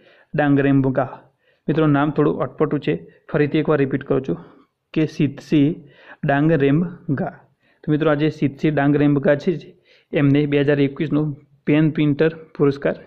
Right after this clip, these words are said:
જીત્યો છે. ત્યારબાદ જોઈએ આગળનો પ્રશ્ન. તો તાજેતરમાં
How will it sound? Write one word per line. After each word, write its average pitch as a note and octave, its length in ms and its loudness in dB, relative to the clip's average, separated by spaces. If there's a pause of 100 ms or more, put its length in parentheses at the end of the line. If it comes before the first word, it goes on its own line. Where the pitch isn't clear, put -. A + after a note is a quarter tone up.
જીત્યો C3+ 380 -4
છે. - 160 -20 (520)
ત્યારબાદ D3+ 280 2
જોઈએ D#3 160 2
આગળનો C#3+ 320 2
પ્રશ્ન. C#3+ 340 -6 (580)
તો F3+ 100 -6
તાજેતરમાં D3+ 680 0